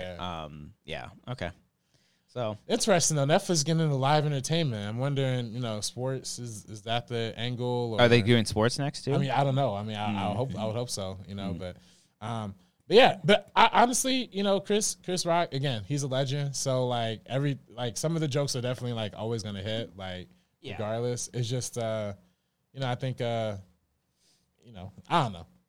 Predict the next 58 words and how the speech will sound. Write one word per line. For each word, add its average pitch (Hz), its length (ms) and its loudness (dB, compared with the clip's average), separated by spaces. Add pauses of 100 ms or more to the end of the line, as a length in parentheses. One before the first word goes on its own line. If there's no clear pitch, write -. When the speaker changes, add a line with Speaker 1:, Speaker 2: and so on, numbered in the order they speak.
(100)
Speaker 1:
I, 165 240 6
I - 20 4
feel 180 160 4
like, 156 180 8
I 160 80 6
feel 170 140 4
like 151 140 6
I'm 160 140 4
not, 160 220 4
I'm 160 100 2
not 151 180 4
hating 156 240 0
on, 143 300 0
I'm 139 100 0
not 147 140 0
hating 151 200 0
on 147 100 0
the 143 80 0
special. 143 360 2
Speaker 2:
Oh. 226 140 10
Speaker 1:
I'm 160 60 8
not 165 100 6
even 143 160 2
hating 147 280 2
on 139 160 -2
the, 127 280 -2
Speaker 2:
I 208 100 6
don't 190 140 4
care 170 200 6
either. 151 180 6
Speaker 1:
on 143 80 2
Speaker 2:
Like, 131 220 4
Speaker 1:
the 120 60 0
attacks 131 360 0
part 143 220 0
of 135 140 -2
it, 143 160 -2
Speaker 2:
something 170 240 2
Speaker 1:
but 160 60 6
Speaker 2:
that 147 60 4
we 147 120 6
watched, 139 680 4
you 120 140 0
know, 104 440 -2
I'm, 107 160 2
Speaker 1:
Right. 101 260 -2 (540)
Speaker 2:
uh, 85 520 -6 (100)
I'll 120 320 0 (200)
still, - 520 0
even 87 160 -8
though 90 120 -2
I 85 100 -2
didn't 80 160 -6
see 78 160 -8
Emancipation, 73 580 -10
I'll 147 120 0
still 180 200 2
see 165 220 -2